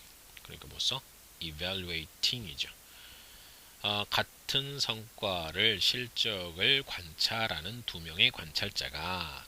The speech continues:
같은 측정치에 이르게는, 이르는 정도까지. 이렇게 해서 앞에 extent를 시작하는 것이.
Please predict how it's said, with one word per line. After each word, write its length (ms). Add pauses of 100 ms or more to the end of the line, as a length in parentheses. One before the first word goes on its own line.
같은 840
측정치에 920
이르게는, 600 (120)
이르는 400
정도까지. 800 (1200)
이렇게 320
해서 600 (140)
앞에 380
extent를 680
시작하는 300
것이. 220